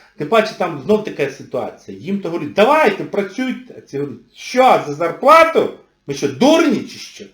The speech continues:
Ви що, на зарплату прийшли? Де відкати? Де заноси?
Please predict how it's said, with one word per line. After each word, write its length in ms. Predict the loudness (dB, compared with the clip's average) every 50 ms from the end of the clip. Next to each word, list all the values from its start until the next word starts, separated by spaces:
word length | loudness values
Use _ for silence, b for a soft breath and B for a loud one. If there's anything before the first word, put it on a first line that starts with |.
| _ _ _ _ _
Ви 60 | -8
що, 140 | -6 -6 -8 -8 -8
на 120 | -10 -10 0
зарплату 600 | 2 2 2 4 6 8 8 8 8 4 -4 -8 -10
прийшли? 260 | -16 -18 -18 -20 _ _ _ _ _ _ _ _ _ _ _
Де 360 | 0 4 6 6 6 4 0
відкати? 520 | -2 -4 0 2 4 4 4 0 -2 -10 -2 0
Де 140 | 0 0 2
заноси? 680 | 0 0 -2 0 -2 -2 0 -2 -2 -4 -6 -14 -20